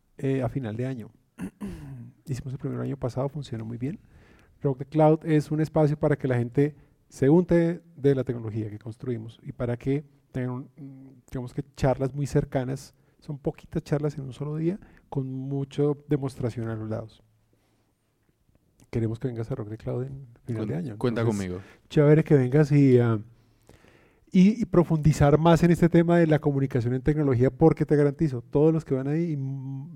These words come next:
Speaker 1: la gran comunidad de gente que está en tecnología, eh, sufre de esto y lo quiere y lo necesita y, y, eh, y yo sé que lo, le va a dar un muy buen uso y tú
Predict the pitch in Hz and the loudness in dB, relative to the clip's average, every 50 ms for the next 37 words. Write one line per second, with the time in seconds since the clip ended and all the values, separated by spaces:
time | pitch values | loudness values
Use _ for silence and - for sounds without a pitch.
0 | 131 - - 131 135 135 131 131 147 151 156 160 - 180 175 160 151 147 139 139 | -20 -14 -10 -6 -4 -4 -2 2 2 2 2 2 0 -2 -2 -2 0 0 0 0
1 | 139 147 139 143 139 151 131 - 131 127 123 - 147 139 139 131 117 123 127 127 | 0 0 -2 -4 -6 -8 -10 -10 -12 -12 -12 -14 -14 -12 -12 -10 -10 -8 -8 -10
2 | 139 143 _ _ _ _ _ _ _ _ - 127 123 120 120 117 117 113 - - | -10 -14 _ _ _ _ _ _ _ _ -6 -4 -2 -2 -2 -2 -2 -4 -6 -8
3 | - - 170 151 - 156 156 151 139 139 127 135 - 151 151 151 143 127 127 117 | -2 0 0 2 4 4 6 6 6 6 4 2 0 -2 0 0 0 -2 -4 -6
4 | - - - 151 151 147 147 147 151 151 143 135 123 123 113 - 113 110 - 135 | -6 0 4 6 6 6 6 6 4 2 2 0 -2 -2 -4 -4 -6 -6 -6 -8
5 | 135 - 160 165 160 147 117 107 101 104 - _ _ _ _ _ _ _ _ _ | -8 -6 -6 -4 -4 -4 -4 -6 -6 -8 -10 _ _ _ _ _ _ _ _ _
6 | _ _ _ _ _ _ _ - 113 110 107 104 101 101 98 98 92 92 92 - | _ _ _ _ _ _ _ -14 -10 -10 -8 -8 -8 -8 -10 -10 -12 -14 -18 -20
7 | _ _ _ _ _ _ 147 139 120 127 139 123 - - 131 - 147 135 135 131 | _ _ _ _ _ _ -8 -8 -2 -2 -2 0 0 -2 -2 -2 -2 -2 -2 -2
8 | 117 117 117 110 107 110 110 113 120 127 127 127 113 127 127 147 139 117 - 175 | -2 0 0 0 0 0 -2 -2 -4 -6 -8 -6 -6 -6 -6 -6 -8 -8 -10 -12
9 | 175 - - 117 113 113 117 | -12 -12 -10 -10 -10 -10 -10